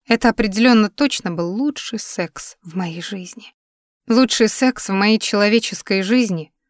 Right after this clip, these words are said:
случился в её последний день. Растворяясь в слиянии с Беригардом, я даже не подозревала о том, чем в это время была занята Кармелита, компанию которой Беригард променял на мою.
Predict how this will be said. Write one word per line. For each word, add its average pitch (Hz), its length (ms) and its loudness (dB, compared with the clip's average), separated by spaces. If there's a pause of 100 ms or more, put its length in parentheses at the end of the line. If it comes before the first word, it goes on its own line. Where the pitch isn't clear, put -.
случился 247 640 0
в 185 40 0
её 196 300 0
последний 190 680 -2
день. 165 300 -12 (580)
Растворяясь 202 800 0
в - 60 -12
слиянии 196 520 0
с 180 100 -4
Беригардом, 185 800 -2 (440)
я 220 180 2
даже 254 240 4
не 247 120 6
подозревала 226 760 2
о 175 40 -8
том, 220 360 2 (360)
чем 240 320 4
в 180 60 0
это 208 220 2
время 214 340 4
была 190 240 2
занята 190 400 0
Кармелита, 190 760 -4 (440)
компанию 190 500 2
которой 208 380 0
Беригард 180 640 -2
променял 175 460 -2
на 170 80 -6
мою. 170 380 -10